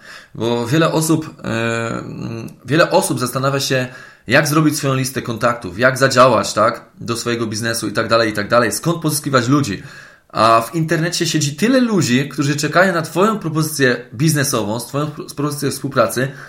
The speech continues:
tylko żebyś nie przedstawiał jej bezpośrednio, bo wtedy to nie będzie działać, to nie zadziała tak, jak, e, powinno. No i niestety, e, nie da ci konkretnych efektów i rezultatów. Ludzie dzisiaj nie podejmują decyzji na temat działania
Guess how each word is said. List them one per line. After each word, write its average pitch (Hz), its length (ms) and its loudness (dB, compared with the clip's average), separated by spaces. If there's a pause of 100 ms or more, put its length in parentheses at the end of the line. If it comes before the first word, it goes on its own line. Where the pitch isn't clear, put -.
(100)
tylko 135 220 -2
żebyś 143 220 0
nie 156 120 0
przedstawiał 156 580 2
jej 131 320 2 (240)
bezpośrednio, 139 840 0
bo 151 100 -2
wtedy 143 260 0
to 143 180 0
nie 151 140 2
będzie 139 260 -2
działać, 127 360 4
to 123 80 -2
nie 135 100 0
zadziała 131 360 2
tak, 120 200 0
jak, 113 220 -2 (300)
e, 101 220 2
powinno. 107 560 0 (760)
No 135 120 0
i 175 60 0
niestety, 127 560 0 (320)
e, 104 260 0
nie 120 140 2
da 120 120 6
ci 107 280 0
konkretnych 110 560 -4
efektów 104 360 -4
i 107 40 0
rezultatów. 104 540 0
Ludzie 185 220 -2
dzisiaj 185 260 -2
nie 165 100 -2
podejmują 160 400 2
decyzji 123 760 0
na - 100 0
temat 120 360 0
działania 120 560 2